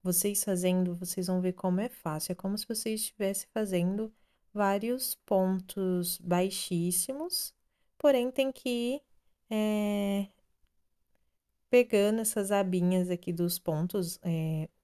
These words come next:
o meio do ponto, pra ela ir ficando juntinha aqui pra unir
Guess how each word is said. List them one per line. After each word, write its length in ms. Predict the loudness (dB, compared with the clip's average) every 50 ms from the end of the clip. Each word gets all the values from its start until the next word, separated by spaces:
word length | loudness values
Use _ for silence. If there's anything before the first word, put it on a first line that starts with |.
| _ _ _ _
o 120 | -4 0 2
meio 380 | 2 2 2 2 0 0 -2
do 160 | -2 -2 -6 -8
ponto, 600 | _ _ -4 -2 0 0 -2 -2 -6 -12 -20 -20 _ _ _ _ _ _ _ _ _ _ _ _ _ _ _ _ _
pra 160 | -6 -2 0
ela 240 | 2 2 2 2 0
ir 280 | 0 0 -2 -4 -6 _ _ _ _ _ -8
ficando 520 | -8 -8 -6 0 0 2 2 2 2 0
juntinha 680 | 0 0 -2 -2 -4 -6 -8 -4 -2 0 2 2 2 0
aqui 200 | -2 -4 -8 -8
pra 200 | -4 -2 -2 0
unir 440 | 0 0 2 2 2 2 0 -4